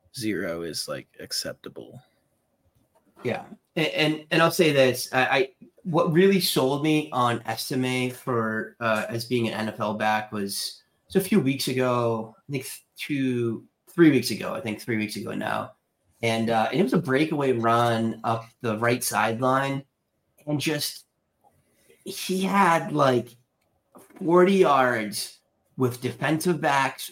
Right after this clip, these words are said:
Speaker 2: running behind him, not being able to catch him. And I said, "Damn, I think he's pretty fast," you know? Like, it, they, they, you know, they, they say if you're, I, I assume these weren't the fastest defensive backs, but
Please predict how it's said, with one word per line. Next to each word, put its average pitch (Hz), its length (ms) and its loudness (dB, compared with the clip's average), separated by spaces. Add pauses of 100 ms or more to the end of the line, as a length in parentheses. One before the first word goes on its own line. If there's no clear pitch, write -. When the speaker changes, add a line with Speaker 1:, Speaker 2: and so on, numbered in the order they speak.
Speaker 2:
running 131 360 0
behind 120 540 0
him, 101 420 -6
not 107 420 -2
being 107 240 -6
able 104 160 -4
to 98 60 -12
catch 104 400 -4
him. 110 180 -14
And 110 80 -8
I 113 60 -6
said, 107 400 -6 (640)
"Damn, 285 300 -8
I - 200 -20
think - 140 -6
he's - 440 -10
pretty 127 180 2
fast," - 720 -10
you 123 100 0
know? 131 280 2
Like, 131 360 -2 (320)
it, 156 180 -4
they, 151 120 2
they, 156 100 4
you 175 240 2
know, 156 200 6
they, 151 160 2
they 151 140 2
say 170 200 4
if 160 160 0
you're, 143 280 2 (920)
I, 147 180 -6
I 147 80 4
assume 175 520 6
these 151 200 2
weren't 143 340 4
the 135 80 -2
fastest 151 520 2
defensive 131 420 -6
backs, 117 440 0
but 104 240 -8